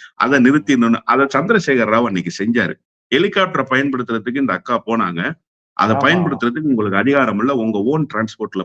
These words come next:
Speaker 1: போங்கன்னு சொல்லிட்டார். இன்னொன்னு, மரபு இருக்கிறதே தவிர சட்டம் இல்லை. சட்டமன்றத்தை ஆண்டினுடைய முதல் கூட்டத்தொடராக துவக்குகிற போது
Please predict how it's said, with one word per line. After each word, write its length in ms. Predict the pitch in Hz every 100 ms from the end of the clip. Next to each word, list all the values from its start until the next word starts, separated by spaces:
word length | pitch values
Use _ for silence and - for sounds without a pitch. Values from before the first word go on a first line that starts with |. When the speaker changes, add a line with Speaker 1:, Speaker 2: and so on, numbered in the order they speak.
| -
Speaker 1:
போங்கன்னு 340 | 104 95 107
சொல்லிட்டார். 720 | 107 80 - - _ _ _
இன்னொன்னு, 640 | 120 196 214 143 165 95 117 170 _ _ _ _
மரபு 560 | 104 127 202 262 269
இருக்கிறதே 520 | 233 180 165 135 120 104
தவிர 300 | 120 147 185
சட்டம் 500 | - 123 - - 170
இல்லை. 260 | 87 78 - _
சட்டமன்றத்தை 1040 | - 104 104 190 190 170 156 160 202 254 - _ _ -
ஆண்டினுடைய 680 | 131 202 180 165 156 170 165
முதல் 340 | 139 180 175
கூட்டத்தொடராக 720 | 170 160 139 139 135 135 139 131
துவக்குகிற 420 | 139 147 139 120 110
போது 600 | 127 175 113 90 156